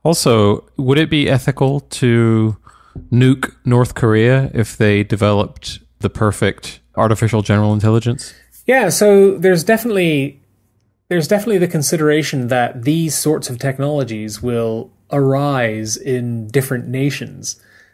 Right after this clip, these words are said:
Speaker 2: So there might well be the American <laughs> A I, and then, you know, every country will have their own A I,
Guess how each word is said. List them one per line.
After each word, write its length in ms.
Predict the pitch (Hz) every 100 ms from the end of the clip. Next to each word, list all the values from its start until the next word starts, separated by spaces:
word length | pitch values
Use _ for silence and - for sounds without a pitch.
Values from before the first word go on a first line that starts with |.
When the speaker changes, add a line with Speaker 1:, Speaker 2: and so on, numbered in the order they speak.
| -
Speaker 2:
So 420 | - 120 113 110
there 160 | 123
might 220 | 123 127 131
well 200 | 123 117
be 140 | 117
the 220 | 110 117
American 840 | 139 127 127 135 120 120 104 104 101 _ _ _
<laughs> 420 | _ _ - -
A 320 | - 123 117
I, 320 | 117 110 110 110
and 260 | 113 113
then, 140 | 117 135
you 100 | 139
know, 80 |
every 240 | 156 180 175
country 320 | 170 170 151
will 160 | 127 120
have 240 | 139 123
their 160 | 123 123
own 360 | 127 113 107 - _ - _ _
A 160 | 135 123
I, 400 | 135 104 101